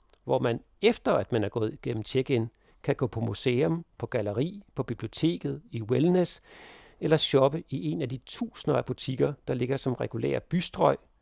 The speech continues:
under det smukt svungne tag femten meter oppe.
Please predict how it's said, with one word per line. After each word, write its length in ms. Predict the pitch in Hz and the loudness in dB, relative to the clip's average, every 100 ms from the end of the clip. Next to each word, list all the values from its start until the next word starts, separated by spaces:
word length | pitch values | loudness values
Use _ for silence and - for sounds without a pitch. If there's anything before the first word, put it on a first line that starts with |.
| _ - | _ -2
under 180 | 131 120 | 2 2
det 120 | 120 | -2
smukt 400 | - 139 - - | -2 -2 -2 -12
svungne 380 | - 131 120 123 | -4 0 0 -2
tag 340 | - 156 - _ | 0 0 0 _
femten 440 | - 123 123 135 | -4 -2 -2 -2
meter 220 | 117 123 110 | 0 0 -2
oppe. 260 | 98 95 | -2 -6